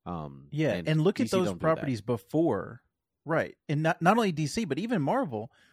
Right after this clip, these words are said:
Speaker 2: when they sold off all their properties to, you know, when they were going bankrupt and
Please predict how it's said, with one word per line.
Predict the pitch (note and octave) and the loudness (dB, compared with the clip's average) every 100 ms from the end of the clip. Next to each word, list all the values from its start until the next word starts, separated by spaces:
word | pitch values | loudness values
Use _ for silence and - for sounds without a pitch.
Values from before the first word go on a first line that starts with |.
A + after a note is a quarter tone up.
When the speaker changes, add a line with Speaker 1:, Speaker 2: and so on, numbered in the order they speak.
| _ - | _ -4
Speaker 2:
when | D#3+ | 0
they | F3+ | 0
sold | F#3+ - F#3+ G#3+ | 0 2 4 6
off | F#3+ F3 | 4 2
all | E3+ E3+ | 0 2
their | C#3+ | 0
properties | - C#3+ C#3+ B2+ - | 0 -2 -2 -8 -6
to, | - C#3 C3 C3 | -2 0 -2 -4
you | C3+ | -2
know, | A2 | -2
when | A#2 | 0
they | |
were | B2+ D3+ | -2 -4
going | C#3+ D#3+ D3+ | -2 -2 2
bankrupt | C#3 C#3+ B2+ B2 A#2+ | 0 0 -2 -2 -4
and | G2 | -8